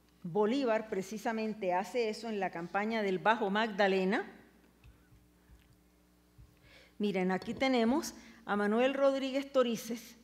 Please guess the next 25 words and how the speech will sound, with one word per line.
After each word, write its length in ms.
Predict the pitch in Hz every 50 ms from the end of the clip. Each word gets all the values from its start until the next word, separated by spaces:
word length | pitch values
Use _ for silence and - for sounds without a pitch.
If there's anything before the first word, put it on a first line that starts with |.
| - - - - - _ _ _ -
el 160 | 208 220 214
presidente 720 | 220 226 226 220 220 - 226 220 226 240 262 269 269 277
del 180 | 269 262 240 214
Estado 420 | 214 220 220 - 233 233 247 247
de 120 | 240 220 185
Cartagena, 640 | - 208 190 185 - 196 214 214 220 233 226 226
que 120 | 220 214 -
fue 340 | 214 214 247 254 254 254
el 100 | 247 247
hombre 340 | 240 240 247 247 240 240 233
que 140 | 233 220 202
creyó 340 | - 190 196 185 190 208 214
en 100 | 214 208
Bolívar. 400 | 185 208 196 180 180 - - - - - - - _ _ _ _ _ _ _ _ _ _ _ _ _ _ -
Manuel 400 | 185 196 196 208 220 226 226 233
Rodríguez 540 | 247 254 247 247 247 247 233 254 247 254
Torices 460 | - 214 214 233 220 220 254 240 190 180
desde 220 | 208 202 180 202
el 100 | 202 202
principio, 800 | - - 214 202 214 214 214 - 359 349 - - 214 220 262 - - - - - - - -
desde 260 | 190 190 180 160 196
el 100 | 196 190
principio, 680 | 196 190 190 208 196 - - 262 254 254 240 247 254 254 - - - - - -
eh, 240 | 190 196 185 - -
eh, 220 | 190 190 185 180